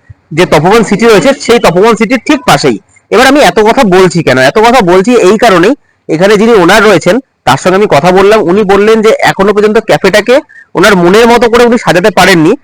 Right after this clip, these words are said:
যার জন্য এখনো যতদূর সম্ভব Google ম্যাপে, আহ, এই ক্যাফেটার অ্যাড্রেস লিংক নেই। যদি অ্যাড্রেস লিংক থাকে তাহলে অবশ্যই আমি ডেসক্রিপশন বক্সে দিয়ে রাখবো অ্যাড্রেস লিংক, একবার চেক করে নেবেন। যদি অ্যাড্রেস লিংক না থাকে তাহলে বলে দিলাম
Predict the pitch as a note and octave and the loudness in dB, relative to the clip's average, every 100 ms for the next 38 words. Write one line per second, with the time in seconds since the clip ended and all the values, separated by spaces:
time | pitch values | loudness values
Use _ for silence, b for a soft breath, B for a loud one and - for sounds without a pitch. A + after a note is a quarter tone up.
0 | _ _ - C#3 D3 D3 G#3 A3+ G#3 D#3+ | _ _ -6 -2 -2 0 0 2 0 -2
1 | F3 G#3 F3+ D#3+ G3+ B3 - G#3+ F#3+ F3 | 0 0 0 0 0 0 0 0 2 0
2 | B3+ _ _ _ D3+ E3+ F#3+ A#3 G3+ F3+ | -4 _ _ _ -4 0 2 2 2 0
3 | - F#4+ - _ _ D3 C#3+ D3 D3 C#3+ | 0 0 -4 _ _ -2 2 2 0 0
4 | F3 F3+ E3+ D#3 C#3+ E3+ G3 A3 D3 D3 | 0 0 0 -4 -2 0 0 0 0 0
5 | G3 D#3+ F3+ C#4+ - _ D#3+ D#3+ A2 - | -2 0 0 -2 -4 _ -4 -2 -2 -8
6 | _ - D3 F#3 B3 G3+ A#3 A3+ A3+ G#3+ | _ -6 -2 2 2 2 0 0 -2 -2
7 | G#3+ B3+ - _ _ F3 G3 D#3+ F#3+ F#3 | 0 0 -2 _ _ 0 2 2 0 2
8 | A#3 G#3+ F3 D#3+ G#3 G#3 G3 F#3+ G3+ D3+ | 2 2 0 -2 -2 -2 -2 -2 -2 0
9 | F3+ F#3+ F3+ F#3+ E3 F3+ G3 A3+ - _ | 2 2 2 0 0 -2 -2 -2 -6 _
10 | - C#3+ E3+ E3 D#3+ F#3+ F#3 F#3 G#3+ - | -4 -2 -2 -2 -2 0 2 0 -2 -6
11 | _ - D3+ F#3+ A3+ F3 G#3+ A3 G3+ F3+ | _ -6 -2 2 0 0 -2 0 0 0
12 | F#3+ G3 B3 - _ _ _ D#3+ F3 E3 | 0 0 0 -2 _ _ _ -2 0 2
13 | F#3 F#3+ A3+ C#4 | 2 2 0 -2